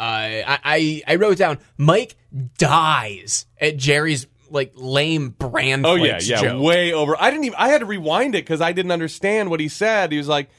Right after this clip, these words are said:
Speaker 2: "Oh, you, you're looking good. Are you on a regimen or something like that?" And he's like, "Yeah, um,"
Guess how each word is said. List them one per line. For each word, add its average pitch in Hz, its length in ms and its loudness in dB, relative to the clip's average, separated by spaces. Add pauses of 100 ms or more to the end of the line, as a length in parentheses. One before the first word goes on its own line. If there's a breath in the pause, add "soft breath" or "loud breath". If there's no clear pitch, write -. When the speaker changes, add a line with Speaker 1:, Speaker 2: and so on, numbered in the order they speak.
(240 soft breath)
Speaker 2:
"Oh, - 80 4
you, 220 180 0
you're 226 180 -2
looking 233 220 0
good. 330 180 2
Are - 20 0
you 170 140 2
on 165 100 2
a 160 40 0
regimen 247 540 0
or 254 40 -4
something 180 240 -4
like 151 160 -2
that?" 156 200 2
And 156 60 -2
he's 151 80 -2
like, 165 120 -2
"Yeah, 185 400 2
um," 143 160 -6